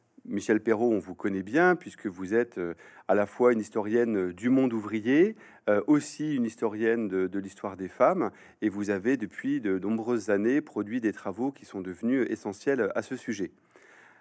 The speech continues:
À, à ce propos, justement, vous, le livre s'ouvre sur une, euh, sur un essai d'égo-histoire, comme on disait à la fin des années soixante-dix, euh, dans lequel vous retracez votre, votre parcours.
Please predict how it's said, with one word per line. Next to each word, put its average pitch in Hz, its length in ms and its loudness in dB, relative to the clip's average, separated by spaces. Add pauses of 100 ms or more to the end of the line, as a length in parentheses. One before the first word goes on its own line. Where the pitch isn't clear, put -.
(960)
À, 123 80 6 (120)
à 139 60 2
ce - 120 0
propos, 196 480 0
justement, 156 480 -2
vous, 120 260 -2
le 120 100 4
livre 139 300 -2
s'ouvre 160 420 -2
sur 113 320 -4
une, 104 160 0
euh, 92 400 -2
sur 98 220 -8
un 95 160 0
essai 139 300 4
d'égo-histoire, 139 1080 6 (400)
comme 107 160 -2
on 107 80 2
disait 107 340 2
à 104 80 6
la 92 80 2
fin 123 240 0
des 104 120 -2
années 104 100 0
soixante-dix, 117 720 -4 (600)
euh, 104 260 6
dans 113 100 4
lequel 131 400 4
vous 101 300 -2
retracez 143 640 4
votre, 107 500 0
votre 104 240 -8
parcours. 175 640 -2